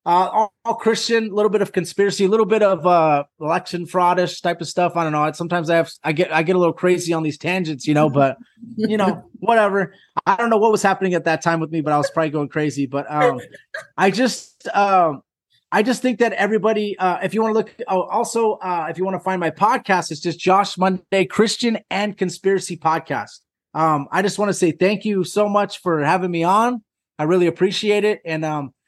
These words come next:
Speaker 1: I think it went well. Sean Hibbler, uh, was on my podcast. He's a super cool guy, and his, his, he has really good, uh, information. Um,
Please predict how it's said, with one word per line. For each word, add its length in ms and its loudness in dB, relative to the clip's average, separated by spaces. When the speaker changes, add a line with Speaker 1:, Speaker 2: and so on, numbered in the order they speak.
Speaker 1:
I 80 -2
think 220 0
it 20 2
went 220 0
well. 320 2
Sean 340 2
Hibbler, 640 2
uh, 320 0
was 160 -4
on 140 -2
my 100 0
podcast. 520 0
He's 140 -6
a 40 -10
super 300 -4
cool 220 2
guy, 260 4
and 160 0
his, 220 -4
his, 220 -4
he 140 -2
has 220 0
really 240 2
good, 280 -2
uh, 240 -2
information. 760 -2
Um, 460 2